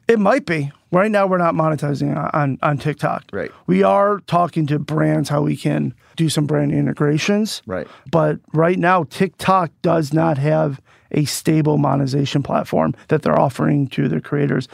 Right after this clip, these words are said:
Speaker 1: and publishers. I think that will definitely change one day because I know every advertiser wants to get in front of that audience.
Speaker 2: But there are people making money on TikTok today.
Speaker 1: Yes, that i-, that is true. Yes, they're, they're working directly with brands.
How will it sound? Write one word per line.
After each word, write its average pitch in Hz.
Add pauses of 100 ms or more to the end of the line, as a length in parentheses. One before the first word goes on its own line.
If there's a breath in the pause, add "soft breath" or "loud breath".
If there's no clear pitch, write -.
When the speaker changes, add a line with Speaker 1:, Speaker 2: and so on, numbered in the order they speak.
(140 loud breath)
Speaker 1:
and 127
publishers. - (300 loud breath)
I 156
think 151
that 156
will 156
definitely 151
change 160
one 190
day 240 (280 soft breath)
because 151
I 156
know 170
every 156
advertiser 170 (180 soft breath)
wants 165
to 165
get 147
in 143
front 151
of 143
that 147
audience. - (180)
Speaker 2:
But 127
there 151
are 156
people 135
making 104
money 87
on 71
TikTok -
today. - (140)
Speaker 1:
Yes, 185
that 165
i-, 196
that 202
is 190
true. 175
Yes, 170
they're, 180
they're 175
working 180
directly 160
with 147
brands. -